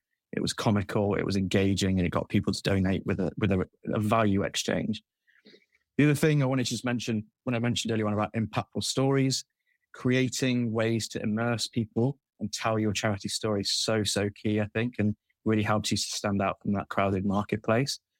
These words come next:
There's a great example from the W W F. They ran a campaign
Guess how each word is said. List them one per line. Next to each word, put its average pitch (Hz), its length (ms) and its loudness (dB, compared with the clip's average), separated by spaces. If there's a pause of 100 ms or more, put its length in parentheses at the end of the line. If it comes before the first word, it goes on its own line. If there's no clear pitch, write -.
(400)
There's 110 100 2
a 110 40 2
great 117 220 4
example 110 360 0
from 117 200 0
the 110 80 4
W 113 320 2
W 107 320 2
F. 98 300 -2 (720)
They 120 120 2
ran 107 200 2
a 107 60 0
campaign 110 720 2